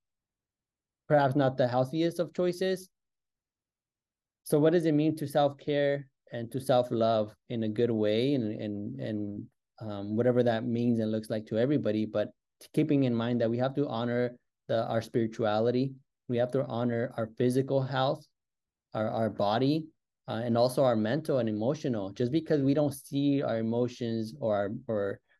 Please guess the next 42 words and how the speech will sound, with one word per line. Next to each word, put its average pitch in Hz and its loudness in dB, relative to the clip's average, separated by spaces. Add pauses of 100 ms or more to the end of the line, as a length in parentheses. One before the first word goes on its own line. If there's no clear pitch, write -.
(200)
um, 110 -8 (140)
or 113 -4
are 117 -2
not 120 -2
tangible, 127 0
or, 110 0
like, 101 -2
our 104 -4
thoughts, 117 2 (540)
they're 135 2
still 147 0
there, 120 -2 (400)
right? 113 -2
Our 120 0
mental 151 0
health 139 -2
is 127 -8
still 117 -4
important. 110 -6
Our 117 -4
emotional 120 -2
health 110 -4
is 107 -8
still 110 -6
important. 110 -6
So, 107 -4 (960)
yeah, 127 0
it's 113 0
not 131 0
always 131 4
gonna 120 -2
be 117 -2
about 113 0 (260)
going 127 2
to 113 0
the 104 -2
gym 123 -2
and 113 -6
taking 110 -4
care 117 2
of 104 0
our 98 -2